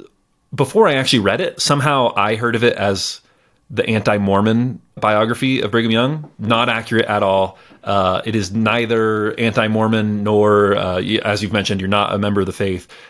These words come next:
It's, it's very fair, very even-handed, very interesting. I, I loved the, the perspective that you offered. So again, to the audience, I highly recommend you go pick up, uh, John Turner's book. And, uh, is there anything else that you want from my audience? Anywhere they should check you out or, or look at?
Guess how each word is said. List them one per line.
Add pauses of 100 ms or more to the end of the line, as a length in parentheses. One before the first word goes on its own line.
(100)
It's,
it's
very
fair,
very
even-handed,
very
interesting.
I,
I
loved
the,
the
perspective
that
you
offered.
So (260)
again,
to
the
audience,
I
highly
recommend
you
go
pick
up, (100)
uh, (160)
John
Turner's
book. (460)
And,
uh,
is
there
anything
else
that
you
want
from
my
audience?
Anywhere
they
should
check
you
out
or,
or
look
at?